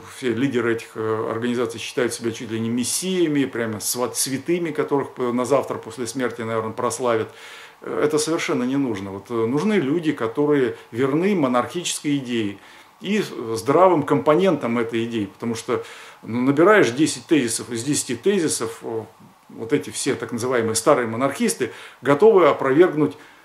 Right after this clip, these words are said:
хотя бы один, но с такой интенсивностью, что рядом с нами не сядут. Вот я считаю, что есть, э, десять тезисов, мы как-нибудь их огласим, э, и это обсудим более подробно, э, которые дают понимание того, что такое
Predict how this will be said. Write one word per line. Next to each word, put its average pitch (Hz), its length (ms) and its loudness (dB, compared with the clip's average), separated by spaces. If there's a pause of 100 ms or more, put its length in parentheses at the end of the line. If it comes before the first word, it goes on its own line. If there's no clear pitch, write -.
(120)
хотя 151 320 6
бы 147 120 10
один, 156 380 4
но 156 100 0
с 151 60 -2
такой 156 280 2
интенсивностью, 147 580 0
что 127 360 -2 (120)
рядом 151 400 6
с - 100 -6
нами 113 220 -2
не 113 120 -4
сядут. 104 380 -6 (440)
Вот 143 140 -10
я 180 140 4
считаю, 139 380 2
что - 160 -6
есть, 160 400 2
э, 113 260 -6
десять 147 300 2
тезисов, 202 380 -2
мы 151 100 -4
как-нибудь 117 420 -4
их 110 140 -10
огласим, 151 760 0
э, 107 280 -10 (100)
и 113 260 -2
это 113 200 -4
обсудим 113 400 -6
более 110 300 -2
подробно, 147 560 2 (880)
э, 120 400 -8
которые 175 680 8 (480)
дают 185 360 0
понимание 147 420 4
того, 160 300 2
что 208 280 8
такое 165 580 6